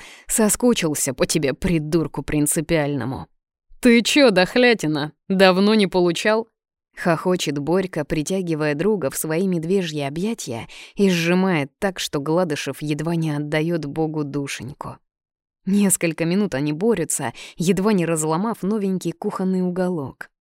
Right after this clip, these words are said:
«Ну ты и мордоворот!» — просмеявшись, признаёт Гладышев Борькину победу. «А ты думал, задохлик,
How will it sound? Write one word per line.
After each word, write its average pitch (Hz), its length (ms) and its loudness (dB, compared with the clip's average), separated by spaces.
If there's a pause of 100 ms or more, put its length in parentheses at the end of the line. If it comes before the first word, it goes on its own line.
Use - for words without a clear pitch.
(640)
«Ну 214 400 8
ты 202 360 4
и 202 40 6
мордоворот!» — 196 960 2 (520)
просмеявшись, 156 800 0
признаёт 151 540 -2
Гладышев 151 640 -4
Борькину 147 460 -4
победу. 139 600 -10 (760)
«А 208 220 6
ты 175 220 4
думал, 170 420 2
задохлик, 160 720 0